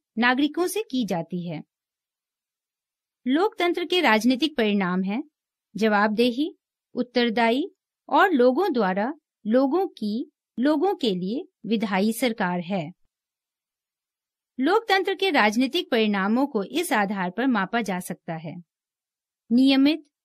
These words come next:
निशुल्क और निष्पक्ष चुनाव,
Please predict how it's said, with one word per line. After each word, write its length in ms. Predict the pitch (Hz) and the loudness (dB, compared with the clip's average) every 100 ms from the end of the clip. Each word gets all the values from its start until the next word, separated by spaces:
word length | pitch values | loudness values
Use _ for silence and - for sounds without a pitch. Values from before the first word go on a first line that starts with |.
| _ _ _ _ - | _ _ _ _ -4
निशुल्क 540 | 240 247 262 269 320 _ _ _ _ _ _ | -4 -2 -2 -2 -2 _ _ _ _ _ _
और 140 | - 302 | 2 4
निष्पक्ष 680 | 285 294 - 370 370 - | 4 2 -2 -2 -4 -14
चुनाव, 460 | - 226 185 160 | -6 -4 -2 -6